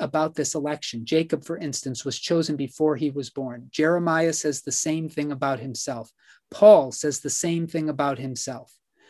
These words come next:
uh, in the book of Galatians. Chosen before they were born. For what? To be saved? Not specifically.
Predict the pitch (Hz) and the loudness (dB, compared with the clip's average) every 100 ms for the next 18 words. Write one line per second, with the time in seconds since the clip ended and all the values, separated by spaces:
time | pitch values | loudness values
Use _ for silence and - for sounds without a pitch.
0 | _ _ 143 - 151 139 127 120 127 - | _ _ -6 -4 -4 -4 -4 -6 -6 -6
1 | 127 123 - - - - _ _ _ - | -8 -8 -12 -16 -20 -20 _ _ _ -20
2 | - - - 208 214 226 202 170 185 175 | -16 -4 6 8 8 6 4 4 4 4
3 | 175 165 143 160 131 117 _ _ - 214 | 4 4 2 0 -2 -8 _ _ 4 6
4 | 208 151 - - 147 131 - 147 170 277 | 6 4 -2 -8 -4 -2 -2 0 2 2
5 | - - _ _ _ - 277 320 320 - | 0 -10 _ _ _ 2 6 6 4 2
6 | 302 - 330 214 - 123 | 4 6 6 4 2 -10